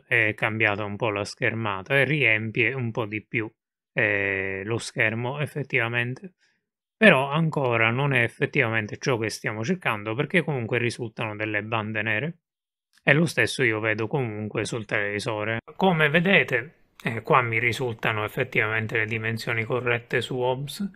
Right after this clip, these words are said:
però se, eh, io provo a spostarmi sul secondo schermo, come vedete in realtà non riempie l'intera schermata.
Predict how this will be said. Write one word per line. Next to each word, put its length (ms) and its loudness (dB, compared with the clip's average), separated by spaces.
però 460 2
se, 380 -2
eh, 680 -2
io 360 0
provo 300 -2
a 40 -4
spostarmi 640 -2
sul 400 -4
secondo 540 -6
schermo, 720 -4
come 320 0
vedete 500 -2
in 200 -6
realtà 400 -4
non 340 -8
riempie 840 -4
l'intera 520 -4
schermata. 720 -4